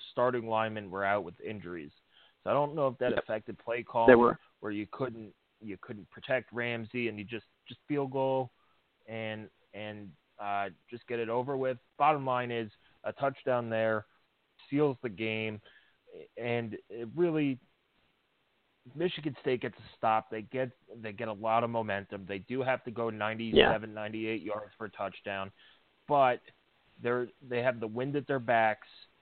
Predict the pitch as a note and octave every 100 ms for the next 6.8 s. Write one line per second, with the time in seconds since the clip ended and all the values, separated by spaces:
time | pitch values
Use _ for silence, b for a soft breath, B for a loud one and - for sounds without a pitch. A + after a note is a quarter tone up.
0 | _ _ _ _ A2 A2 A2 G#2+ E2+ G#2
1 | - C3 A#2+ A#2 A2 - A2+ A2+ A2 A2
2 | - A2 F#2+ A2 G#2+ F#2+ G#2+ G#2+ - A#2+
3 | A2+ G#2 G#2 B2 A2+ G#2+ G#2+ G2+ G2+ G#2
4 | G2 G2 - _ A#2+ G#2+ G2+ G2 F#2 _
5 | _ G#2+ A2 G#2+ G2+ F#2+ F#2+ _ _ _
6 | _ _ - G2+ G2 A#2+ A#2